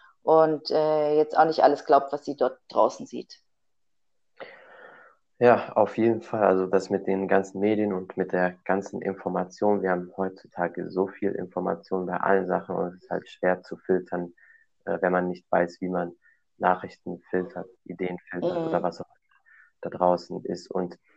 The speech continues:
Speaker 2: wegen der Haut oder wegen dem gut aussehen, ich kann nur so als Mann sagen, also ich will jetzt nicht arrogant sein, aber viele Frauen sagen schon immer, dass ich eine sehr gute Haut habe oder
Speaker 1: <laughs>
Speaker 2: attraktiv bin. Und ehrlich gesagt gibt's da nicht viel zu machen. Wenn man auf seine Ernährung achtet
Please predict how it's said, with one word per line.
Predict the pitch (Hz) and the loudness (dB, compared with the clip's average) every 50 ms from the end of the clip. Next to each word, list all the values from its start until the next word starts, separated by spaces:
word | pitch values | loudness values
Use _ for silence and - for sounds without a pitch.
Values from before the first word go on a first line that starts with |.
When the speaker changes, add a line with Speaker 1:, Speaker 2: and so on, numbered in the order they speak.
| - - _ _ | -20 -20 _ _
Speaker 2:
wegen | - 95 92 92 87 | -4 -4 -2 -2 -2
der | 90 90 - | -2 0 2
Haut | 98 104 113 113 113 - | 2 2 2 2 0 -4
oder | - 95 87 85 | -6 -4 -4 -2
wegen | 90 87 87 | -4 -4 -4
dem | 90 90 90 | -4 -4 -4
gut | 98 98 101 - | -6 -6 -4 0
aussehen, | - 101 98 - - 95 95 - | 0 0 0 -2 -6 -12 -6 -4
ich | - 104 101 - | -4 -4 -4 -6
kann | - - 101 95 | -8 -6 -4 -2
nur | 95 95 95 90 | -2 -2 -2 -2
so | 92 92 92 - | -2 -2 -2 -2
als | - 90 90 - - | -2 -4 -6 -4 0
Mann | - 98 101 101 98 | 2 2 2 4 4
sagen, | 101 98 95 95 | 4 2 2 2
also | 98 - 85 | 0 -2 -6
ich | 82 - - | -10 -6 -4
will | 92 87 | -4 -4
jetzt | - - | -4 -6
nicht | 90 87 90 82 | -8 -8 -6 -6
arrogant | 87 85 87 - 95 98 98 95 - _ | -8 -4 0 2 2 2 0 -4 -10 _
sein, | _ - 98 92 90 90 - | _ -2 -2 -2 -2 -4 -6
aber | - 90 - 85 85 87 - - _ _ | -8 -6 -6 -6 -8 -10 -14 -20 _ _
viele | _ - 92 95 92 92 92 90 - - | _ -6 -4 -2 -2 -4 -4 -8 -8 -4
Frauen | 87 90 90 90 90 _ _ - - _ _ _ _ | -2 -2 -2 -2 -4 _ _ -20 -20 _ _ _ _
sagen | - 90 85 82 | -6 -6 -6 -6
schon | - - 98 92 | -4 -2 -2 -2
immer, | 87 92 92 87 | 0 0 0 0
dass | 87 85 - - | 0 -2 -6 -6
ich | - | -6
eine | 90 85 85 85 - | -4 -4 -4 -4 -4
sehr | 92 87 | -4 -4
gute | 85 85 87 - - 92 | -4 -6 -10 -12 -4 0
Haut | 101 104 104 101 - | 0 0 0 0 0
habe | - 101 101 101 | -2 -2 -2 -2
oder | - - - 90 87 - _ - - | -6 -10 -8 -8 -10 -10 _ -10 -10
Speaker 1:
<laughs> | 190 185 170 156 - - | -8 -8 -10 -12 -16 -14
Speaker 2:
attraktiv | - - - - - - - - 107 107 - | -12 -12 -12 -12 -12 -16 -14 -14 -14 -6 -2
bin. | - 95 | -2 -2
Und | 95 - - - | -2 -4 -6 -2
ehrlich | 95 95 92 92 - | -2 -2 -2 -2 -4
gesagt | 95 95 98 95 - | -2 -2 -2 -2 -2
gibt's | - 85 - _ | -6 -12 -6 _
da | 95 92 | -4 -4
nicht | 90 90 - - | -4 -4 -8 -8
viel | - 90 95 | -8 -8 -8
zu | - - 92 | -8 -4 -2
machen. | 92 107 120 131 - 127 127 117 95 | 0 0 0 0 -2 -6 -4 -2 0
Wenn | 95 95 | 0 2
man | 95 92 90 90 - - - - _ _ _ _ _ _ _ - | 2 0 -2 -2 -8 -14 -20 -20 _ _ _ _ _ _ _ -2
auf | - 92 - | -2 -2 -2
seine | - 98 90 90 92 | -2 -4 -4 -2 -2
Ernährung | 92 95 113 131 139 135 101 - | 2 2 4 4 4 2 0 0
achtet | 110 113 - - - 113 107 - | -2 -2 -2 -4 -8 -8 -8 -10